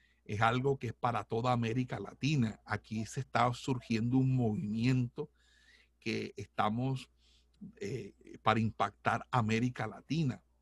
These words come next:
Y nosotros no nos podemos presentar, eh, con, con, con la, con... la predicación o la enseñanza que tenemos en el culto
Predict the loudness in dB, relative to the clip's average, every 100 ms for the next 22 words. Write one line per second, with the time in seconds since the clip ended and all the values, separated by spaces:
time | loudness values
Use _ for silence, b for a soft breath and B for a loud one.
0 | _ _ _ _ _ _ _ _ -2 0
1 | 2 2 2 2 2 0 0 0 0 0
2 | 2 2 2 -2 0 0 -2 -10 B B
3 | B B B -4 -4 -4 _ _ 0 2
4 | 2 0 -4 -8 -20 _ -2 0 0 -2
5 | -6 -4 -2 0 -2 -4 -8 -14 -14 -14
6 | -4 0 0 0 0 -2 0 0 2 2
7 | 6 8 8 6 2 2 -2 0 0 0
8 | B B -2 0 0 0 2 4 4 2
9 | -4 0 2 2 2 0